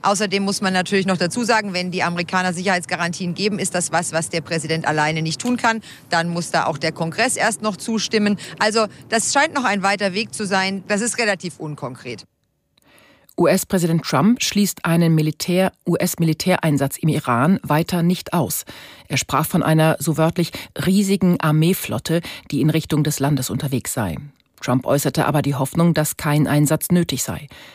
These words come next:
Speaker 2: Im Iran hatte es zuletzt große Demonstrationen gegen die Politik der islamischen Führung des Landes gegeben. Die Protestwelle wurde in vielen Städten gewaltsam niedergeschlagen.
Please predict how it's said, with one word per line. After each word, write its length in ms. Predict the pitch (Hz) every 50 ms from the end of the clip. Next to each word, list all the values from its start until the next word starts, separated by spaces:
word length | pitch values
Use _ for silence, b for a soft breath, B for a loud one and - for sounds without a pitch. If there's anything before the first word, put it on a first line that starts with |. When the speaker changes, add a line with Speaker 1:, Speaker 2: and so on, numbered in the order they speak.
| B B B B B B
Speaker 2:
Im 160 | - 165 165
Iran 440 | 160 165 147 156 151 185 220 202 175
hatte 180 | 220 - 208
es 160 | 147 190 -
zuletzt 400 | - - 190 190 185 - - -
große 320 | - - 160 180 190 - 190
Demonstrationen 840 | 175 170 170 170 - - 170 160 - - - 170 175 175 165 156
gegen 220 | 147 151 139 151 139
die 80 | 131
Politik 480 | - - 151 143 139 - - 165 151 -
der 140 | 160 151 123
islamischen 500 | - - 135 131 135 143 139 - - 147
Führung 380 | - - 175 170 - 165 147
des 160 | 143 131 -
Landes 320 | - 117 123 113 123 - -
gegeben. 400 | 135 135 127 117 117 123 123 117 B B B B B B B -
Die 80 | -
Protestwelle 680 | - - 135 - - 139 - - - 160 151 156 160 131
wurde 140 | 156 165 160
in 100 | - 156
vielen 320 | - - - 165 170 175
Städten 460 | - - - 170 165 - 180 180 170
gewaltsam 640 | 151 180 170 - 143 147 147 - - 160 156 160 160
niedergeschlagen. 840 | 156 165 170 151 - - - - - 127 139 135 - 135 - 165